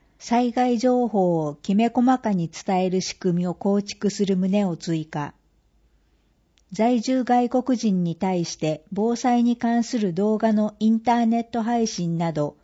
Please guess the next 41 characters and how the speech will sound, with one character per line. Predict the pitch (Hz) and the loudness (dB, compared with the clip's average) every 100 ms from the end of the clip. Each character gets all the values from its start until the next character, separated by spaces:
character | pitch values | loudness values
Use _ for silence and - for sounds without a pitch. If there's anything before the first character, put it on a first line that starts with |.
| _ - | _ 0
平 | 247 262 | 4 4
常 | 226 262 247 | 4 2 2
時 | 196 | -2
か | 180 165 | -2 -2
ら | 170 | 0
の | 160 151 | -2 -2
情 | 151 214 226 | 0 0 2
報 | 247 240 | 0 -2
提 | 240 240 233 | 0 0 0
供 | 220 180 160 | 0 -2 -2
を | 147 143 | -4 -8
追 | - 185 160 | -4 -4 -4
加。 | - 156 156 _ _ _ _ _ _ _ _ _ _ _ _ _ _ _ _ 202 | -8 -10 -10 _ _ _ _ _ _ _ _ _ _ _ _ _ _ _ _ -2
第 | 233 240 196 | 0 2 0
八 | 233 | -2
章、 | 240 - 185 160 143 - _ _ _ _ _ _ | -2 -4 -2 -2 -4 -8 _ _ _ _ _ _
医 | 247 | -2
療 | 254 220 196 175 | 2 4 4 2
救 | - 262 | 0 0
護 | 233 190 | 0 -2
等 | 185 220 196 | -2 -2 -2
対 | 208 180 | -2 -2
策。 | 175 175 - 165 160 - _ _ _ _ _ _ _ _ _ _ _ _ | -4 -8 -6 -6 -6 -12 _ _ _ _ _ _ _ _ _ _ _ _
初 | - 202 | -4 0
動 | 214 254 262 | 2 2 2
医 | |
療 | 226 247 247 | 2 2 0
体 | 247 262 262 | 0 0 2
制 | - 214 | 2 0
の | 180 170 | 0 -2
整 | 240 240 | 0 2
備 | 220 202 | 2 0
に | 180 | 0
向 | 165 156 | -4 -6
け | 156 | -8
た | 156 147 - _ _ | -6 -6 -8 _ _
平 | 277 277 | 2 2
時 | 202 202 | 2 0
か | 190 | 0
ら | 180 175 | 0 -2
の | 151 - | -4 -6